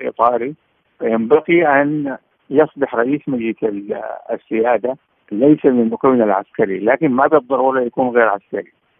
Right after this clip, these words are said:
يمكن أن يكون عسكريا مدنيا أو في المعاش، يعني، أو التقاعد. وكذلك رئيس الوزراء يجب أن يكون مدنيا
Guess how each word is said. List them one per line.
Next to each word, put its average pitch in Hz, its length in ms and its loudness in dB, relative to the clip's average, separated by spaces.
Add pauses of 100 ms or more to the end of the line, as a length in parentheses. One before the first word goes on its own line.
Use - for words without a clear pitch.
يمكن 120 300 -2
أن 117 140 2
يكون 127 280 0
عسكريا 120 540 0
مدنيا 101 540 -2 (260)
أو 120 400 0
في - 60 -2
المعاش، 110 480 0
يعني، 110 180 -4
أو 110 80 0
التقاعد. 101 520 -2 (520)
وكذلك 117 920 2
رئيس 135 260 -6
الوزراء 120 460 0
يجب 143 200 -6
أن 117 120 -4
يكون 127 540 -6
مدنيا 104 500 -6